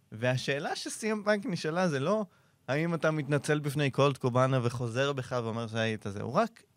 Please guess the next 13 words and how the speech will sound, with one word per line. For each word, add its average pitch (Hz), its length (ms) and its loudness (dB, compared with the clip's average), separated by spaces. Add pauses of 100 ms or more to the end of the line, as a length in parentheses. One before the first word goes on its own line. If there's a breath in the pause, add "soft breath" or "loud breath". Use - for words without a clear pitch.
(120)
עיתונאי 151 400 0
שאל, 185 280 2
"האם 170 240 0
אתה 156 260 -2
וקולט 139 340 -2
קובאנה 220 520 0 (480 soft breath)
עדיין 147 480 0 (140)
חברים?" 104 520 -2 (600)
זאת 196 120 -6
הייתה 180 160 -2
השאלה, 151 280 0
זאת 107 160 -8
שאלה 143 480 2